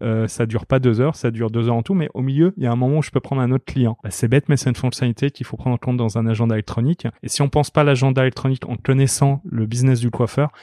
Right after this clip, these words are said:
ça, on le prévoit pas. Et on peut donner beaucoup, beaucoup d'exemples comme ça. Donc, je dirais que c'est un tort partagé de ceux qui donnent la solution, qui ont pas donné la bonne solution facile, pratique, et qui coche, euh,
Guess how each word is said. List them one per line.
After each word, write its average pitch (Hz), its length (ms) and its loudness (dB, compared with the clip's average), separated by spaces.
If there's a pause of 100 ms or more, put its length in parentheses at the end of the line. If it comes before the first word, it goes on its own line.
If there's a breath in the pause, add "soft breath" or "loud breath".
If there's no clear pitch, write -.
(100 loud breath)
ça, - 180 -2
on 127 60 2
le 127 40 0
prévoit 110 360 -4
pas. 107 200 -12 (280 soft breath)
Et 120 60 -6
on 113 100 0
peut 135 140 -2
donner 131 240 4
beaucoup, 135 320 2
beaucoup 139 220 0
d'exemples 120 440 -2
comme 110 160 -4
ça. 160 180 -4
Donc, 131 200 -2 (100)
je 120 60 -12
dirais 127 260 0
que 147 60 -4
c'est 135 240 0
un 117 460 2
tort 147 220 2
partagé 135 640 2 (340)
de 120 120 -4
ceux - 180 0
qui 151 140 0
donnent 143 180 4
la 143 100 2
solution, 135 480 -2
qui 120 280 -4
ont 120 120 0
pas 135 160 0
donné 135 320 0
la 127 220 0
bonne 143 180 2
solution 131 540 -4 (320 soft breath)
facile, 139 600 2
pratique, - 680 -4
et 113 380 -2
qui - 120 -16
coche, - 320 0
euh, 113 180 0